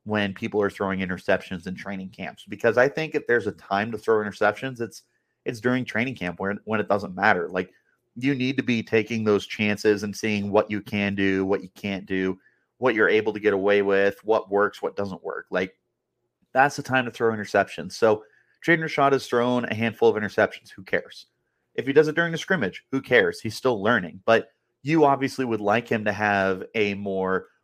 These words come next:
well-rounded performance where maybe he's throwing a touchdown or two, or he's just, uh,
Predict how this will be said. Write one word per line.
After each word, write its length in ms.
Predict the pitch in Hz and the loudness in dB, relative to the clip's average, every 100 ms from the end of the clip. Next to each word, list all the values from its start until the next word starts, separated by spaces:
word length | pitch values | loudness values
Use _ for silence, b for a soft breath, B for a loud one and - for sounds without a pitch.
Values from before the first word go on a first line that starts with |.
| b | b
well-rounded 500 | 127 120 110 110 101 | 0 2 2 0 -4
performance 640 | 101 - 120 117 110 - | -8 -6 -4 -2 -4 -2
where 220 | 101 95 | 0 2
maybe 240 | 95 101 98 | 0 -6 -6
he's 280 | 104 98 - | -8 -10 -4
throwing 300 | 107 104 101 | -4 -4 -6
a 60 | |
touchdown 520 | - 107 - 107 107 | -4 -6 -4 -6 -4
or 120 | 107 98 | -4 -6
two, 420 | - 113 117 127 | -4 -2 0 0
or 220 | 107 95 | 0 -2
he's 260 | - 104 92 | -6 -12 0
just, 280 | 107 101 _ _ _ _ - | 0 0 _ _ _ _ -6
uh, 300 | 90 82 | -4 -4